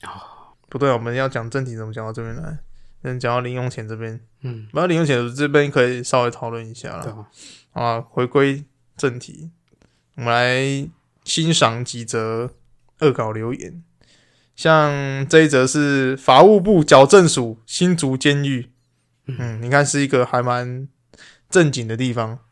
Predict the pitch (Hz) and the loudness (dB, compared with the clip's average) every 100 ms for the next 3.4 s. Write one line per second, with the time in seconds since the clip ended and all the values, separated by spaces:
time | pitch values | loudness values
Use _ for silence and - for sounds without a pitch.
0 | _ 147 185 214 165 120 113 113 117 _ | _ -2 4 6 6 2 -6 -10 -12 _
1 | _ - 98 156 160 - 120 123 123 123 | _ -20 -20 -20 -20 -12 -8 -4 -2 0
2 | 123 135 123 123 - 139 135 123 113 120 | 2 0 0 -8 -2 0 0 -6 -6 -4
3 | 113 117 117 160 | -4 -6 -8 -12